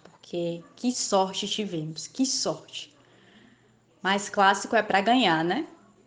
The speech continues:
Então, o time ficou devendo essa aí pra gente.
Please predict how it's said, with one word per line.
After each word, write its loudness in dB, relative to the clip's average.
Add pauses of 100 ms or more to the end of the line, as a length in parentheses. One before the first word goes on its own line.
(240)
Então, -2 (440)
o -6
time -2
ficou -4
devendo 2
essa -2
aí -2
pra 0
gente. -10